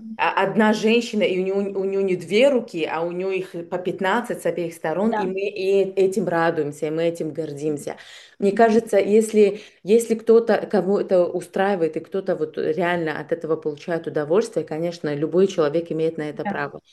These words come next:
Speaker 1: Но ни в коем случае не сравнивать. Мне кажется, вот не
Speaker 2: Да.
Speaker 1: сравнивание, это очень важно. А, поэтому, а, вот в этом я, Фатим, соглашусь совершенно. Ам, и, э,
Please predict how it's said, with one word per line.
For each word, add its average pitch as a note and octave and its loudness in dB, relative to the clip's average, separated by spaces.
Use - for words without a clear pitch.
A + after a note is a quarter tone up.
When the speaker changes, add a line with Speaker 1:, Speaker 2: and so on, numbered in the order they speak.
Speaker 1:
Но F#3 0
ни F#3+ 2
в G3 -6
коем A3 6
случае F#3 -2
не D#3+ -2
сравнивать. D3 -2
Мне F3 4
кажется, F#3 0
вот E3 -2
не F3+ -2
Speaker 2:
Да. A3 2
Speaker 1:
сравнивание, D#3 -2
это D#3 -2
очень E3+ -6
важно. D3 -6
А, D#3 2
поэтому, F3+ 4
а, D#3+ -4
вот E3 -4
в D#3+ -4
этом G3+ 0
я, E3 2
Фатим, E3 -6
соглашусь D#3+ -6
совершенно. D#3+ -8
Ам, E3 -2
и, F#3+ 0
э, D#3 -2